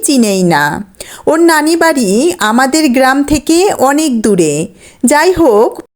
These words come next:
পরে কিছুক্ষণ যাওয়ার পরে আমি কান্না শুরু করে দিয়েছিলাম।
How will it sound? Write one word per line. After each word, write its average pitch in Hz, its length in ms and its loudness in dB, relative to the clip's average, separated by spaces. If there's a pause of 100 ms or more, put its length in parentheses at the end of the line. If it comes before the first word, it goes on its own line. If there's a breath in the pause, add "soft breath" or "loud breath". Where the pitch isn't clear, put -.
পরে 269 540 2 (140)
কিছুক্ষণ 302 640 -2
যাওয়ার 240 360 0
পরে 226 560 0 (300 loud breath)
আমি 220 420 0
কান্না 233 320 0
শুরু 214 280 0
করে 180 280 0
দিয়েছিলাম। 170 840 -2